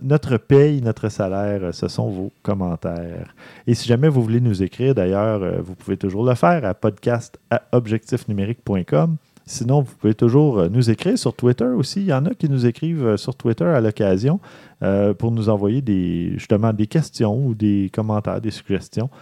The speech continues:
Et, euh, c'est tout simplement au numérique. Et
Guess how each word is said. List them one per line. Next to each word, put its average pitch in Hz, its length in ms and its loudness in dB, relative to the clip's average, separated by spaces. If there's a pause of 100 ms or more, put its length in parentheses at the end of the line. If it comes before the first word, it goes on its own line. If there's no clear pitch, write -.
(380)
Et, 98 320 2
euh, 95 220 2
c'est 95 340 0
tout - 60 -14
simplement 107 400 2 (100)
au 151 220 6
numérique. 123 600 0 (540)
Et 208 280 2